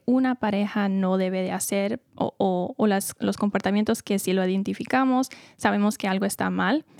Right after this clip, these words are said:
Y creo que es importante, pero lo que también es importante es uno estar conectado a sí mismo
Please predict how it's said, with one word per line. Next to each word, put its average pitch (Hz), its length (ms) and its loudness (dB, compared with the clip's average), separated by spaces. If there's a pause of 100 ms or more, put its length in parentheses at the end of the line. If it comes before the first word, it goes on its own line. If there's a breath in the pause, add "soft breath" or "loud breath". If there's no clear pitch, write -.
(120)
Y 240 120 2
creo 240 200 2
que 262 80 0
es 254 100 -2
importante, 214 640 -2 (160)
pero 226 440 2 (460 loud breath)
lo 226 140 2
que 220 140 -2
también 220 340 4
es 262 160 2
importante 214 800 0
es 208 260 0
uno 208 260 2
estar 214 260 0
conectado 196 520 0
a 196 80 0
sí 208 160 -4
mismo 202 440 0